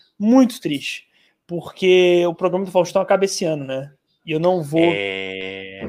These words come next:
Speaker 2: cara.
Speaker 1: Eu, eu não vou participar do Arquivo Confidencial, cara, é meu
Speaker 2: Porra.
Speaker 1: sonho, né? Meu sonho,
Speaker 2: Era,
Speaker 1: né?
Speaker 2: né? Tu queria passar uma vergonha lá.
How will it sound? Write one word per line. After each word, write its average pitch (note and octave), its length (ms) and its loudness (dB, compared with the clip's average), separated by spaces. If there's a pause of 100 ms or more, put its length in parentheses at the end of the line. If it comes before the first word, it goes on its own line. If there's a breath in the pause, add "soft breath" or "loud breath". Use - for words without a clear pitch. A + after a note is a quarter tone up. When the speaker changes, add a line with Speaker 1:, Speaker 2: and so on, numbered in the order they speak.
Speaker 2:
cara. - 760 -8
Speaker 1:
Eu, E3+ 200 -10 (560)
eu F3+ 80 -8
não B3 160 -4
vou G#3+ 300 0
participar E3 400 -2
do D#3 80 2
Arquivo D3 260 -4
Confidencial, E3 600 0
cara, A#2 140 2
é A2 40 6
meu G2+ 80 4
Speaker 2:
Porra. D#3+ 120 -4
Speaker 1:
sonho, D3+ 300 -6
né? C3+ 200 -8 (440)
Meu D#3+ 200 -6
sonho, F3+ 240 -2
Speaker 2:
Era, - 260 6
Speaker 1:
né? F2+ 220 2
Speaker 2:
né? D#2 60 -16 (160)
Tu - 140 -18
queria G#2 220 2
passar A2 460 0
uma G#2+ 60 4
vergonha G2 560 2
lá. F#2+ 500 -2